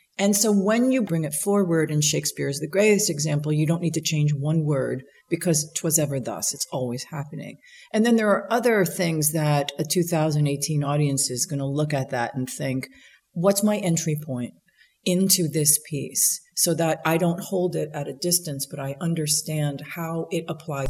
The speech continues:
to me right now?" And so I think those revisions that are in the spirit, like, to me, what Barthes did was in the spirit of Shaw. I think that he, again, focused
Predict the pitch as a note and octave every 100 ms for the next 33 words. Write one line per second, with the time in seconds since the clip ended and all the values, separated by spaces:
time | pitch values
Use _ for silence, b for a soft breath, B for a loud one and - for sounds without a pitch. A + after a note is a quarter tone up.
0 | - C#3 B2 A#2+ A2+ G#2+ - - - F3+
1 | b b b - F#3+ F#3+ A3 G#3 G3+ G#3+
2 | G3 G3 F3+ E3+ E3 F3 G3 A#3 G3+ D3+
3 | D3+ E3+ F3 F#3+ G3 G#3 F#3+ F3 - -
4 | G#3 G3 D3+ B2 - E3 D3 D#3+ D3+ -
5 | E3+ F#3+ F#3+ D3+ D3+ C#3+ D3+ C#3 C#3 D3
6 | D#3 E3+ F3 E3+ - - D3+ D3 - -
7 | B2+ G2+ G2+ E3+ _ _ _ - _ B3+
8 | - D3 D3+ E3 D3 D3+ - - D#3 D#3
9 | D3+ - - D#3 F3+ F3+ D3 C3 C3 -
10 | G3 G#3+ G#3+ D#3 D3+ -